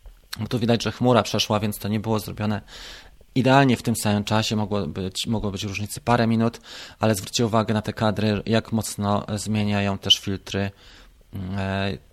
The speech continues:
te, e, ten, specyfikę danego, danej fotografii. Przygotowałem jeszcze jeden film, kurczę, tylko gdzie ja go mam, bo on był bardzo fajny. Poczekajcie, sprawdzę sobie, czy to jest to. Tak, jest to. Nie opisałem go po prostu.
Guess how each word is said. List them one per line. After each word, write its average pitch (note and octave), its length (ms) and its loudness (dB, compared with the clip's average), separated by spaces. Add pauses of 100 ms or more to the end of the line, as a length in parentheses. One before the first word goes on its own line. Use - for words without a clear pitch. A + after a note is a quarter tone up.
te, G2 440 0 (160)
e, G2 460 -6
ten, G2+ 500 0 (160)
specyfikę C#3+ 560 0
danego, A2 500 0
danej A2 260 0
fotografii. F#2+ 680 -4 (380)
Przygotowałem E3 540 4
jeszcze C#3 340 4
jeden C#3 380 6
film, G2+ 360 -2
kurczę, - 360 -4
tylko G#2+ 280 -4
gdzie G2+ 240 2
ja C3+ 160 6
go A#2 160 4
mam, A2+ 380 4 (440)
bo A2 80 4
on A#2+ 80 6
był B2 140 4
bardzo A#2+ 280 4
fajny. F#2+ 600 2
Poczekajcie, - 380 -2
sprawdzę A#2 420 2
sobie, G#2 260 -6
czy - 120 -8
to - 120 -6
jest - 260 -6
to. G#2 380 0 (640)
Tak, A2+ 300 2
jest - 260 -8
to. B2+ 160 2
Nie A2+ 180 2
opisałem G#2+ 480 0
go G2 120 -6
po F#2 120 -12
prostu. C#3 420 -2